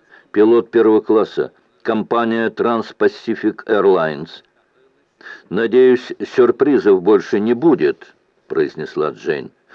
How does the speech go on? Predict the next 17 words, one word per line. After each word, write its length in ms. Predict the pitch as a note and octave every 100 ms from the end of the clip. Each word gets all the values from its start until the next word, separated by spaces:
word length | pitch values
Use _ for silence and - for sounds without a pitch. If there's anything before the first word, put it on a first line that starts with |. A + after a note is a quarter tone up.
| -
«Самолёт 520 | - A2+ A#2+ B2 F#2
в 60 | -
порядке?» 520 | G#2 C3+ D#3 - - _ _ _ _ _
«Пятьсот 400 | - A2 - C#3
сорок 240 | C#3 A#2 -
пятый. 380 | A2+ F#2 D#2+ - - -
В 120 | -
каком 400 | - A2+ C#3 C#3+
состоянии 680 | C3 C3 - B2+ C#3 C3+ C3+
машина?» 640 | C3 C3 - A#2 E2+ D2 - _ _
спросил 500 | - - - - D#2
Дэйв. 380 | C#2+ - D#2 - _ _ _ _ _ _ _ _ - - - -
«Незначительные 1200 | - D3 F3+ C#3 E3+ E3 - C3+ - G#2+ G2+ G2+ F#2+
повреждения 920 | G#2 G#2 G2+ F#2 G2+ A#2 B2 C3+ C#3+
в 100 | -
пассажирском 1000 | A#2 G#2 G2+ E2+ G#2 A#2 - - G#2+
отсеке». 600 | G2+ - - F#2 C#2+ C2+